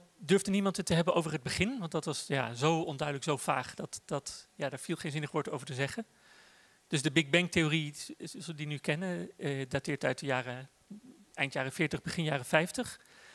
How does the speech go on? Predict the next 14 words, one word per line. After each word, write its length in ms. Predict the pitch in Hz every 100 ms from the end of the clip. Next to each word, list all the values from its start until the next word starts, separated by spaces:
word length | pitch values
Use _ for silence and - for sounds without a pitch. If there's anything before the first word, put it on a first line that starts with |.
| - - - _ _
Daar 120 | 185
is 100 | 175
natuurlijk 140 | 208 -
een 140 | -
groep 120 | 262 226
mensen 260 | 190 170
heel 320 | 151 240 233
hard, 160 | 175 196 -
heel, 360 | 180 208 196 165 _ _ _ _
ja, 200 | 165 123
intensief 380 | 156 170 185 175
mee 140 | 147
bezig. 500 | 139 180 220 269 - - -
Ehm, 420 | 165 156 151